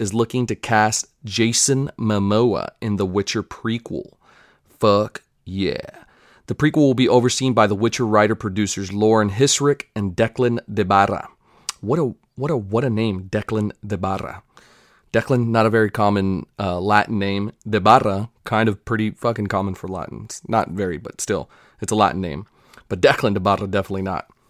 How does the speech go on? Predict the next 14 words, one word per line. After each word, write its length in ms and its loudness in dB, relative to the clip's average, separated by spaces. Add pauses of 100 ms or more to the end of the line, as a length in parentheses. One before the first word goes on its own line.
(120)
Yeah, 240 0
who 100 -2
am 140 4
I 100 2
kidding? 420 -8
My 280 -4 (440)
first 260 -6
and 100 -2
last 260 0
names. 200 -6
My 80 -6
first 260 -6
name's 240 0
Irvin, 400 0